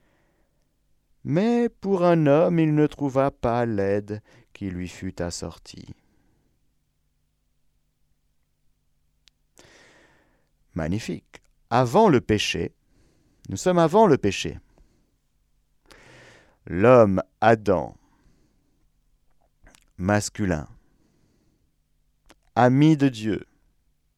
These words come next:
en communion avec son Dieu. Quand Dieu parle, l'homme écoute, il entend, et il ne travestit pas la parole de Dieu.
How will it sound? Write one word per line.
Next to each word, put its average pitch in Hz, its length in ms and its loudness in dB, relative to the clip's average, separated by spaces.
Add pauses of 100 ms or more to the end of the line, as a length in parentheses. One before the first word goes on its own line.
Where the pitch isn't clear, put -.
(520)
en 123 160 2
communion 147 760 4
avec 139 260 4
son 139 260 -2
Dieu. 110 360 -4 (2250)
Quand 120 200 4
Dieu 127 220 2
parle, 139 640 2 (320)
l'homme 113 400 2 (160)
écoute, 135 680 -4 (100)
il 113 180 -2
entend, 101 580 -2 (400)
et 107 200 -2
il 98 140 -2
ne 95 100 -2
travestit 95 760 -6
pas 185 340 -2
la 87 140 0
parole 85 500 -6
de 80 140 -12
Dieu. 80 320 -16